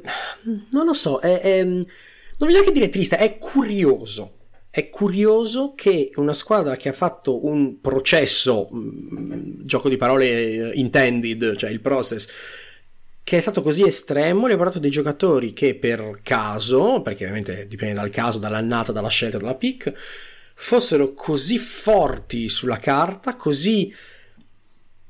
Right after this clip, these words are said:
utili in campo sulla carta, e però per lacune piccole e grandi, combinato disposto di queste lacune, non si è mai riusciti a, riusciti a. Io a Simmons non perdonerò mai il fatto che non, eh,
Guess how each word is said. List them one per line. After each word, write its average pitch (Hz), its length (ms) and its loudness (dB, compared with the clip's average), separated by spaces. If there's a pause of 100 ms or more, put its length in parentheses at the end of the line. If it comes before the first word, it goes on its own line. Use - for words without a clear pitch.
(240)
utili 269 420 6
in 180 140 4
campo 175 400 2
sulla - 260 0
carta, 220 400 0
e - 60 -2
però 254 520 0
per - 320 0 (440)
lacune 160 680 2
piccole 226 580 0
e 143 40 -2
grandi, 123 560 -2
combinato 175 640 0
disposto 190 560 0
di 190 120 -2
queste 196 360 -2
lacune, 262 840 2 (500)
non 175 120 -2
si 175 140 0
è - 20 2
mai 214 220 2
riusciti 190 560 -2
a, 160 80 0
riusciti 175 300 -4
a. 110 60 -6 (360)
Io 247 180 4
a 208 40 4
Simmons 196 360 4
non 160 160 2
perdonerò 143 440 4
mai 139 260 4
il 139 80 2
fatto 131 400 -4
che 117 260 -4
non, 113 480 -4
eh, 101 800 -10